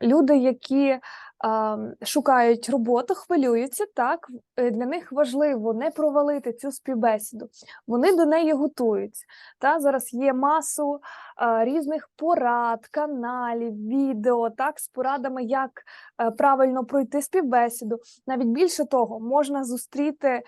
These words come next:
поради тих самих рекрутерів, е, як відповідати на ті чи інші питання.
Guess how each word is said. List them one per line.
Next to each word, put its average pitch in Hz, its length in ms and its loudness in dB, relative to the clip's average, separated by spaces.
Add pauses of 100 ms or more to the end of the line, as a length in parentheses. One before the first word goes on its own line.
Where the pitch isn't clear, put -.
(240)
поради 254 460 0
тих 285 260 -6
самих 262 440 -6
рекрутерів, 254 720 0 (500)
е, 254 120 2
як 285 320 0
відповідати 285 680 -2
на 269 120 -8
ті 302 200 -8
чи - 140 -8
інші 277 360 -6
питання. 233 560 -8